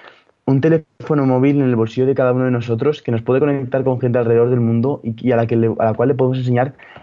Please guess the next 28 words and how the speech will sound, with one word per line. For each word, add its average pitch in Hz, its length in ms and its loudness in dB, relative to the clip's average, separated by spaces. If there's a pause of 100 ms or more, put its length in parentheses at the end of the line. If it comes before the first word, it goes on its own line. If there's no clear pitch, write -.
el 127 180 2
talento 120 380 2
y 147 60 2
de 135 80 0
lo 127 100 0
que 120 100 -4
podemos 120 320 -2
ser - 320 -10
capaces. 104 560 -4 (580)
Y 135 180 -2
que 120 100 -4
incluso 131 500 2
podemos 131 380 0
montar 123 360 -4
negocios, 117 600 -2
podemos 117 300 0
montar 117 380 0 (260)
economía, 117 580 0
riqueza, 117 540 -2 (340)
en 127 220 2
base 117 240 -2
a - 20 0
esas 143 240 -2
redes 143 160 2
sociales, 127 380 -2
todo 131 260 0 (160)
digitalizado. 131 760 0 (580)
Y, 120 420 2